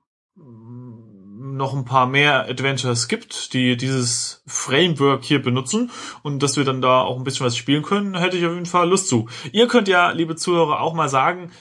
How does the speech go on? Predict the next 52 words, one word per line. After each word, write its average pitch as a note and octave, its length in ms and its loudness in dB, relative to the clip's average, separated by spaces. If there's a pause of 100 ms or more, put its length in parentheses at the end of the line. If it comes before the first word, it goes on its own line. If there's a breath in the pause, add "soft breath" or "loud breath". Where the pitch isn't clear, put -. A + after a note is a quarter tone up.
wie E3 120 -6
ihr A#3+ 80 4
es A#3+ 100 -2
fandet, D3 460 0 (580)
äh, C#3+ 300 -2
in D#3 60 0
den D#3 100 0
Kommentaren, D3+ 760 0
äh, - 40 -16 (260)
ob - 220 -6
das D3 140 0
für D#3+ 140 -2
euch, C#3 520 0
äh, C3 300 -2 (880)
äh, B2 120 -6 (120)
cool G#3 140 2
war F3 280 4 (220 loud breath)
oder C#3+ 260 4
ob B2 140 0
ihr C#3 80 2
eher B2+ 200 6
sagt, C3 300 0
so, C3 80 -4
na B2+ 100 -2
ja, C#3+ 280 4
mit, C3+ 320 -4
wenn B2+ 140 0
ihr B2+ 120 0
Sachen C3 420 0
selbst C#3+ 300 0
eingebt C#3+ 480 0
und B2 60 -8
dann B2+ 160 2
eben B2+ 180 -4
mehr A#2+ 180 2
Quatsch D3+ 300 -2
ausprobiert, C#3 540 -2
war A#2+ 100 2
es A#2 100 -2
schon D3+ 160 -2
unterhaltsamer, D3+ 760 0
weil A#2+ 100 4
man B2 100 2
dann A2 120 -2
auch A#2+ 120 -4
mehr A#2 240 2
rätseln D3 400 0
kann. D3+ 240 -4
Hier B2+ 180 -4
ist A#2 120 -4
es A#2 140 -4
ja, A2+ 360 -2